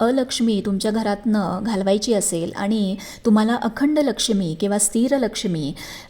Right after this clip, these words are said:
अ, सुख, समृद्धी, सौभाग्य जर हवे असेल, तर तुम्हाला त्या दिवशी एक दिवा प्रज्वलित करायचा आहे. तो म्हणजे तुमच्या देवघराच्या समोर माता लक्ष्मी आणि श्रीहरी विष्णू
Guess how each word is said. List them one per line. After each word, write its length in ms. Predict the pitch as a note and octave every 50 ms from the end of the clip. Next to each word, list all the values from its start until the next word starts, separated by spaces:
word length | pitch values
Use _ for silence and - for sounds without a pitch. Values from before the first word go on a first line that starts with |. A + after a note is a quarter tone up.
| - -
अ, 240 | - G3+ G3 G3 G3
सुख, 380 | G3+ - - D4 C#4+ D4 - A#3+ G#3 G3 F#3+
समृद्धी, 720 | - - C4+ B3+ C4 B3+ A#3 A3 F#3+ E3 A3+ G#3 F3+ E3+ D#3+
सौभाग्य 800 | - - A#3+ A#3 B3 G#3+ A#3+ A#3+ G3+ F#3 E3 G#3 G3+ D#3 C#3 - - - - - - - - - G3+
जर 260 | F#3 G#3+ A3+ A#3 A#3+
हवे 360 | B3 - A3+ G#3 G3 A3 B3 C4+ -
असेल, 500 | G#3 G3+ - - G3 E3+ D#3+ E3 - - - - - - -
तर 120 | A3 A3+
तुम्हाला 580 | A3+ - A#3+ A3 A3+ G#3 A3+ A3+ A3 G#3 G3 G3+ G3+
त्या 100 | - G#3
दिवशी 500 | G3+ F3+ A3+ A3 - - A3 F#3+ G3 - -
एक 200 | A3+ A#3+ A#3 A#3
दिवा 240 | F3 G3+ F#3 F#3+ G#3
प्रज्वलित 420 | A3 A3 G#3+ F#3+ - F3+ F#3+ F3 E3+ -
करायचा 400 | - D3 C3 C3+ C#3+ - - C3
आहे. 220 | A#2 A#2+ A#2+ - - - - - - - - -
तो 80 | A#3+
म्हणजे 400 | B3+ C4+ C#4 A#3+ A#3 A#3 G3 F3+ F3+ -
तुमच्या 280 | G3 A3 G3+ A3 G#3+
देवघराच्या 540 | G3 G3+ G3 G3 G#3 A3 A3+ G#3+ G#3+ - A#3
समोर 440 | - - C#4 C4+ A#3+ G3 D#3 D3 D#3+ - - - - -
माता 280 | G3+ G3 F#3+ F#3+ G#3+ G#3+
लक्ष्मी 460 | G#3+ C4+ C4+ - - C4+ A3+ G#3 G3+
आणि 400 | - - G3 G3 G3+ G#3 A3+ B3+ C#4
श्रीहरी 420 | - - A3+ A3+ A3 G#3 G#3+ A3+
विष्णू 520 | G#3 A#3 B3+ - - B3 G#3 F#3+ F#3 F3+